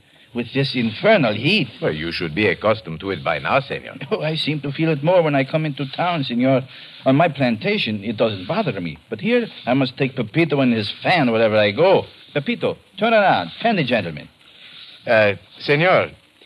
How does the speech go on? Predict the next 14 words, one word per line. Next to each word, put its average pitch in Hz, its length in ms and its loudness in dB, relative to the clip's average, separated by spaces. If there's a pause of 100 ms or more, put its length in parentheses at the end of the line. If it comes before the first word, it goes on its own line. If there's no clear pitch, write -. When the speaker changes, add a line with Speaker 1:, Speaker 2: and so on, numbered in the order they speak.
(220)
Speaker 2:
I 135 80 2
would 143 140 2
like 180 220 2
to 143 180 0
introduce 135 600 -4
Senor 92 300 -4
Steve 98 300 -6
Mitchell, 185 420 0 (160)
a 92 140 -4
correspondent 127 720 -2
from 113 200 -4
the 104 80 -6
United 101 380 -4
States. 78 240 -6